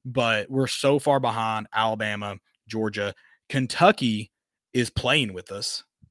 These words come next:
sometimes recruiting with us, uh, more often than not with Mark, with Mark Stoops and the idiots we had recruiting,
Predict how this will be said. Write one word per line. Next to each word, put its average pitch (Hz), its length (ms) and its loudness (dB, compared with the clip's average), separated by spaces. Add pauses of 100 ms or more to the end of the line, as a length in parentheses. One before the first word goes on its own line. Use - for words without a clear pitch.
sometimes 143 520 -2
recruiting 120 440 -4
with 92 160 -12
us, - 320 -10 (160)
uh, 101 120 -8
more 139 220 4
often 143 300 2
than 110 160 -4
not 117 260 0
with 101 140 -14
Mark, 98 280 -10
with 107 240 -10
Mark 107 220 -6
Stoops - 320 -12
and 101 140 -10
the 95 120 -10
idiots 107 280 -6
we 135 120 0
had 101 180 -4
recruiting, 101 460 -14